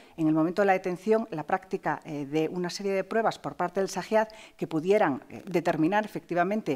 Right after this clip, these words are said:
si esta señora, eh, pudiera, eh, ser, eh, consumidora de sustancias o pudiera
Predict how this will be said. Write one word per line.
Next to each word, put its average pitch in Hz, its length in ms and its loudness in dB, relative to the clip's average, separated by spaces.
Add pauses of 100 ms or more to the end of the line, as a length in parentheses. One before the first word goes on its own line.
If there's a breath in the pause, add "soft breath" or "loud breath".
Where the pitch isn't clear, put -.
(260 loud breath)
si - 180 -8
esta 175 200 -4
señora, 196 560 0
eh, 147 160 -6
pudiera, 175 640 0
eh, 143 400 -2
ser, 180 340 -4
eh, 151 200 -4
consumidora 156 500 0
de 185 60 2
sustancias 220 640 0
o - 100 -8
pudiera 165 400 0